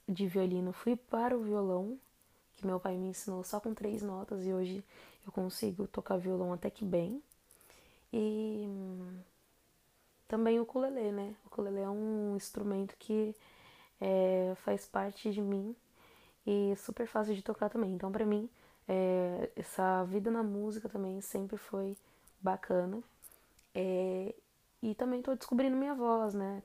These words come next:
Tô descobrindo que minha voz pode ser legal até cantando. <laughs> Então, foi uma experiência bem legal também. E basicamente é isso. Sou uma paulista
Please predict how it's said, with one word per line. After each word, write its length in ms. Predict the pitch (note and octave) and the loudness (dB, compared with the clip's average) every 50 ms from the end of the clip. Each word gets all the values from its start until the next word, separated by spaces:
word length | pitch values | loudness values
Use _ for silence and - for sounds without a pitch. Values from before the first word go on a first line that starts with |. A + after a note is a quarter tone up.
| _ - | _ -10
Tô 80 | A3+ | -10
descobrindo 400 | F#3 - - - G#3 G3+ G3+ G3+ | -10 -10 -6 -4 -2 -2 -2 -4
que 240 | G3+ - G#3+ A3 A3 A3 - - - - - - | -4 -2 0 0 0 -2 -4 -20 -20 -20 -12 -4
minha 120 | G3 F#3+ | -2 0
voz 220 | F#3 F#3+ G3+ F#3+ - | 2 2 2 2 0
pode 360 | - - G3+ G3 G3+ G#3 A3+ | -2 2 4 4 4 2 0
ser 240 | - - A#3+ A3+ A3 | -2 0 2 2 2
legal 460 | G#3 G3+ G3 F#3+ F#3 F3+ F#3 F#3 - A#3 | 2 0 2 4 4 4 4 2 0 -2
até 160 | - - G#3+ | -2 -4 -2
cantando. 400 | - A#3+ A#3+ C4 - - D4+ - - - - - - _ - | -2 0 -2 -2 -2 -4 -6 -6 -10 -12 -20 -20 -20 _ -2
<laughs> 320 | - B3+ B3+ A#3 G#3+ F3 E3 - - - | 0 0 0 0 -8 -14 -16 -14 -6 -6
Então, 920 | F#3 F3 - - F#3 F3+ F3+ F3+ F#3 F#3 F#3 F#3+ F#3 F#3 F#3 F#3 F#3 F3+ - _ _ - - - - - - - _ - - - - | -6 -6 -4 -4 -2 -2 -2 -2 -2 -2 -2 -2 -2 -2 -4 -4 -6 -8 -10 _ _ -20 -20 -20 -20 -20 -20 -20 _ -14 -14 -14 -12
foi 160 | - - G#3+ G#3 | -6 -2 0 2
uma 480 | G#3 G3+ G3+ G3+ G3 F#3+ G3 G3+ G3+ | 2 4 2 2 2 2 2 2 2
experiência 480 | G3 - - - G#3 G3 G3 - - G3 | 2 0 0 2 2 2 2 0 0 -2
bem 80 | G3 | 0
legal 280 | G3 G3+ F#3+ G3 F#3+ F#3+ | 0 2 4 4 4 4
também. 360 | - A3+ A#3 A3 G#3+ B3 - - - - - - - - - - - - - - | 4 0 -2 0 -2 -2 -6 -10 -16 -20 -20 -18 -16 -16 -16 -16 -18 -12 0 4
E 80 | D4+ B3 | 6 8
basicamente 580 | B3+ C4+ C4 - - C4+ C4+ C4 C4 B3+ - | 8 8 8 6 2 2 4 4 4 2 0
é 60 | D4 | 0
isso. 480 | D4+ C#4 A3 G3 F#3+ - - F#3+ F3+ F#3+ - - - | 2 4 4 2 2 0 -4 -4 -4 -4 -8 -16 -16
Sou 200 | - - - G3+ | -12 -4 0 2
uma 120 | G3+ F#3+ F#3+ | 4 4 2
paulista 800 | - - F#3 F3+ F#3 F3+ F3+ G3 G#3 G#3+ - - - C4 C#4 D#4 | 2 2 2 4 4 4 2 2 2 0 -2 -4 -4 -2 -2 -2